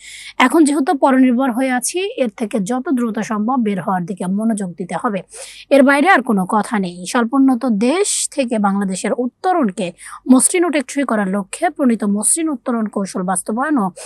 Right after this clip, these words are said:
পরিবীক্ষণের জন্য গঠিত জাতীয় স্টিয়ারিং কমিটির সভায় তিনি এ কথা বলেন।" আজ বুধবার রাজধানীর তেজগাঁওয়ে প্রধান উপদেষ্টার কার্যালয়ে অনুষ্ঠিত সভায় প্রধান উপদেষ্টা অধ্যাপক মোহাম্মদ ইউনূস সভাপতিত্ব করেন।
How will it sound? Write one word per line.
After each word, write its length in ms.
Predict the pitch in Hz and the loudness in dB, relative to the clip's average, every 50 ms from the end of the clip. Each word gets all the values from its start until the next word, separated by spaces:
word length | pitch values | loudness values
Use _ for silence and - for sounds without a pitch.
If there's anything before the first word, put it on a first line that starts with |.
| - - _ _ _ | -18 -20 _ _ _
পরিবীক্ষণের 640 | - 302 311 285 311 262 - - - 285 269 240 196 | 4 4 6 6 4 2 0 0 2 2 2 2 2
জন্য 320 | 226 208 185 175 175 170 | 0 0 0 -2 -2 -4
গঠিত 260 | 170 202 - 240 - 220 | -4 -4 -4 -4 -4 -2
জাতীয় 440 | 190 190 214 262 294 - 294 311 339 359 370 - - - - - - - 262 | -2 0 0 -2 0 -2 -2 -2 -2 -4 -6 -10 -16 -20 -20 -8 -4 -2 -2
স্টিয়ারিং 380 | - - - 302 277 285 285 | -2 0 2 2 4 4 2
কমিটির 360 | 269 254 214 202 196 220 202 180 | 2 2 0 0 0 -2 -2 -4
সভায় 360 | - - 220 208 233 320 320 | -4 -4 -4 -4 -2 -4 -2
তিনি 240 | - 226 196 185 180 | -2 -4 -4 -4 -4
এ 40 | - | -6
কথা 220 | 180 180 - 202 | -8 -6 -4 -2
বলেন।" 260 | 180 208 214 196 170 - - - - - - - - - | -2 0 -2 -2 -4 -6 -12 -18 -18 -16 -14 -14 -4 0
আজ 220 | 277 277 262 294 | 4 4 6 6
বুধবার 360 | 254 262 285 247 262 330 349 | 6 4 4 4 4 4 4
রাজধানীর 360 | 339 277 240 240 254 254 262 - | 4 4 4 4 2 2 2 2
তেজগাঁওয়ে 420 | 277 269 254 233 233 294 311 320 | 2 0 0 0 0 -2 -2 -2
প্রধান 260 | 269 302 - 269 262 | -2 -2 0 2 2
উপদেষ্টার 460 | 247 214 233 214 208 196 - 240 202 | 2 0 -2 -4 -4 -4 -4 -4 -2
কার্যালয়ে 420 | 180 214 202 185 196 208 202 196 196 | 0 0 0 0 0 -2 -2 -2 -2
অনুষ্ঠিত 360 | 190 190 185 - - 202 208 | -2 -4 -4 -4 -4 -4 -4
সভায় 360 | 202 - - 226 240 294 339 | -6 -4 -4 -4 -2 -2 -4
প্রধান 380 | 311 - 320 311 - 330 349 320 | -2 -4 -4 -4 -2 0 0 0
উপদেষ্টা 400 | 269 233 - 202 190 - - 208 | 0 -2 -4 -6 -6 -4 -2 -2
অধ্যাপক 440 | 196 175 - 202 185 - 196 175 - - | -2 0 -2 -2 -2 -2 -4 -4 -2 -2
মোহাম্মদ 340 | 185 190 190 185 185 180 202 - - | -2 0 0 -2 -2 -4 -6 -6 -6
ইউনূস 300 | 226 226 247 320 330 - | -4 -4 -2 -2 -4 -4
সভাপতিত্ব 600 | - 214 180 185 185 185 180 180 175 - - 175 | -4 -4 -4 -4 -6 -8 -10 -14 -12 -10 -10 -2
করেন। 260 | - 254 214 185 | -2 -2 -2 -2